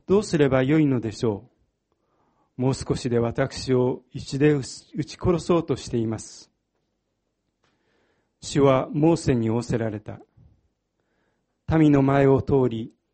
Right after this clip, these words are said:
イスラエルの長老たちを幾人か連れ、あなたがナイルを打ったあの杖を手に取って出て行け。さあ、私はあそこのホレブの岩の上で、あなたの前に立と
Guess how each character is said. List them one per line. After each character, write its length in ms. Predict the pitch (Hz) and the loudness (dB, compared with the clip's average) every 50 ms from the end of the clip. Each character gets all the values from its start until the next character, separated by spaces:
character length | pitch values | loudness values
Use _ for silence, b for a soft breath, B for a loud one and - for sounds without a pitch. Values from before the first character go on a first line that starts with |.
| _ _ _ _ - | _ _ _ _ -12
イ 80 | 196 | -10
ス 180 | - - 185 180 | -4 2 4 4
ラ 140 | 180 175 170 | 6 6 6
エ 60 | 165 | 4
ル 100 | 156 156 | 4 4
の 140 | 147 143 135 | 2 2 0
長 240 | - - 156 160 | -2 -2 0 0
老 160 | 160 151 156 151 | 0 0 -2 -4
た 180 | - 151 139 | -4 -6 -8
ち 160 | - - - | -6 -4 -2
を 220 | 123 113 110 117 - | -2 -2 -2 -2 -4
幾 280 | 277 165 151 - 170 147 | -6 -8 -6 -4 -2 -2
人 180 | 127 117 113 | -2 -2 -4
か 140 | 110 - 117 104 - - | -6 -10 -12 -12 -10 -8
連 180 | 117 110 110 - | -6 -6 -6 -8
れ、 60 | - _ _ _ _ _ _ _ _ _ _ _ _ _ _ _ | -10 _ _ _ _ _ _ _ _ _ _ _ _ _ _ _
あ 100 | - 147 | -2 0
な 120 | 151 156 | 0 0
た 120 | 151 156 151 | 2 2 2
が 120 | 143 147 | 2 4
ナ 180 | 147 151 165 175 | 4 4 4 4
イ 80 | 170 | 4
ル 160 | 160 156 151 143 | 4 4 4 4
を 140 | 143 143 | 4 2
打 20 | 147 | 0
っ 20 | |
た 540 | 143 _ _ - 139 131 135 - - - - | -2 _ _ -4 -4 -4 -4 -6 -8 -8 -4
あ 60 | 135 | -2
の 140 | 147 170 165 | -2 -2 -2
杖 280 | - - - 175 170 170 | -4 -6 -2 0 0 2
を 160 | 165 165 165 | 2 0 -2
手 160 | - - 185 | -2 -4 -4
に 140 | 175 156 - | -4 -2 -2
取 160 | - 135 123 | -2 -4 -4
っ 40 | - | -6
て 200 | _ - 117 107 | _ -10 -8 -4
出 140 | 135 143 139 | -2 -4 -2
て 120 | - 123 | -2 -4
行 180 | 107 104 95 - | -6 -8 -10 -12
け。 160 | - - - _ _ _ _ _ _ _ _ _ _ _ _ _ _ _ _ _ _ _ _ _ _ _ _ _ _ _ _ _ _ _ _ _ _ | -16 -20 -20 _ _ _ _ _ _ _ _ _ _ _ _ _ _ _ _ _ _ _ _ _ _ _ _ _ _ _ _ _ _ _ _ _ _
さ 420 | - - - 139 135 127 120 117 - | -10 -4 -2 0 0 0 -2 -4 -8
あ、 40 | _ _ _ _ _ _ _ _ _ _ | _ _ _ _ _ _ _ _ _ _
私 420 | 135 135 131 196 - - - 156 | -6 -4 0 0 -2 0 2 4
は 140 | 156 151 147 | 4 6 4
あ 40 | 143 | 4
そ 160 | - 185 165 | 2 0 0
こ 140 | - 180 170 | 2 2 2
の 200 | 165 160 160 175 | 4 4 4 2
ホ 200 | - - - 196 | 2 2 2 4
レ 100 | 202 190 | 4 2
ブ 100 | 160 147 | 2 2
の 140 | 131 131 123 | 0 0 0
岩 240 | 120 117 127 143 147 | 0 0 0 2 2
の 140 | 147 139 | 2 2
上 180 | 131 131 135 127 | 2 0 0 0
で、 220 | 123 120 113 - _ _ _ _ _ _ _ _ _ _ _ - | -2 -4 -6 -6 _ _ _ _ _ _ _ _ _ _ _ -4
あ 100 | 147 151 | -2 -2
な 120 | 170 180 | 0 0
た 120 | - 165 | 0 0
の 140 | 147 139 127 | 2 2 2
前 200 | 127 143 151 143 | 2 0 0 0
に 140 | 131 113 107 | 0 -2 -4
立 200 | 104 - 113 104 | -6 -8 -12 -10
と 320 | - 127 113 101 - - | -8 -8 -8 -8 -10 -14